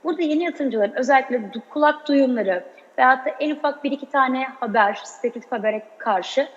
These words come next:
tutumlarını biraz daha katılaştırması gerektiğini söyleyebilirim. İyice araştırması gerektiğini, bizim gibi yatırım danışmanlarına, e, sormaları gerektiğinden bahsedebilirim.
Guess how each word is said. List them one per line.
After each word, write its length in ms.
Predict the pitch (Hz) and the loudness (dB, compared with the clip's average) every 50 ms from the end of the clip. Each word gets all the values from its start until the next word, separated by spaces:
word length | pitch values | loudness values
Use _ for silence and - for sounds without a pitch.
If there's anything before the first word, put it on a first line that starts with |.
| - - - - - | -20 -20 -20 -14 -10
tutumlarını 520 | - 269 - 285 277 262 240 233 277 269 | -10 -6 -2 0 0 0 0 0 0 2
biraz 260 | 359 349 311 285 233 | 2 4 4 4 2
daha 160 | 247 240 - - | 0 -2 -2 -6
katılaştırması 680 | 226 - 233 233 226 220 - - 240 226 220 - - | -10 -6 -2 -2 -2 -4 -6 -8 -8 -8 -6 -4 -2
gerektiğini 340 | 226 202 202 - 247 247 233 | -2 -2 -2 -4 -6 -8 -6
söyleyebilirim. 480 | - 247 220 202 185 180 170 170 - - - - - - - _ _ - | -4 -2 -2 -2 0 0 -2 -2 -2 -6 -20 -20 -20 -20 -20 _ _ 2
İyice 220 | 359 392 330 302 | 2 4 4 4
araştırması 560 | 269 247 240 233 - - - 220 190 185 - 226 | 2 2 0 -2 -4 -6 -8 -8 -8 -8 -6 -4
gerektiğini, 560 | 208 185 185 180 - - 180 170 170 175 185 - _ _ _ _ _ _ | -4 -4 -4 -6 -6 -6 -6 -6 -6 -8 -10 -14 _ _ _ _ _ _
bizim 280 | - 233 262 269 311 285 | -4 -2 -2 0 0 2
gibi 100 | 302 285 | 2 4
yatırım 260 | 277 277 - 285 302 | 2 2 2 2 2
danışmanlarına, 840 | 294 285 277 - - 285 277 277 269 277 262 262 254 247 269 269 - - | 2 2 0 -2 -2 0 0 2 2 0 0 0 0 -2 -2 -4 -8 -6
e, 200 | - 254 247 240 | -4 -2 0 0
sormaları 440 | 240 - - 262 254 254 254 254 262 | 0 2 2 2 2 2 2 2 2
gerektiğinden 720 | 233 240 233 226 - - 247 233 233 233 240 247 247 208 | 2 2 2 0 0 -2 -4 0 0 0 0 -2 -4 -4
bahsedebilirim. 580 | 214 208 202 - 190 185 180 175 170 156 156 | -2 -2 -4 -4 -6 -6 -4 -2 -4 -4 -6